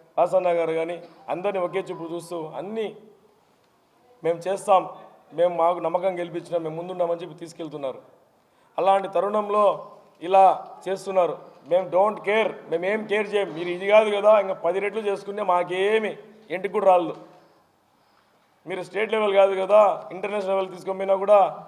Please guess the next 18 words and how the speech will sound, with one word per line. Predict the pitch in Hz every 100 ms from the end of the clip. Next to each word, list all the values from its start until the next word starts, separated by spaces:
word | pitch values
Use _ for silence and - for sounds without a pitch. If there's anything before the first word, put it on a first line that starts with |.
| - 147
అది | 170
మాకు | 180 175
పనికొచ్చే | 170 175 196 175 185
ఇన్ఫర్మేషనే, | 175 175 185 170 175 175
కానీ | 180 208 175 - - -
మీకు | 156 185 185 175 170 147 151
ఏదైనా | 180 196 196
కూడా | 196 190 - -
మీరు | 156 185 170 - - _ _ _ _ _ _ _ _ _ _ _ _ -
శాశ్వతంగా | 139 180 208 196 214 220
మీరు | 202 202 196 180 156 - - _ _ _ _ _ _ _ _ -
సంతోషపడలేరు. | 156 208 196 185 196 196
ఏదైనా | 131 143 165 190 196
కూడా | 202
టెంపరరీగా | 208 170 180 185 185 175 175 - _ -
ఆనందపడాల్సిందే. | 160 175 170 170 160 156 165 202 196 - _ _ _ _ 131
మేము | 156 180
ఈ | 175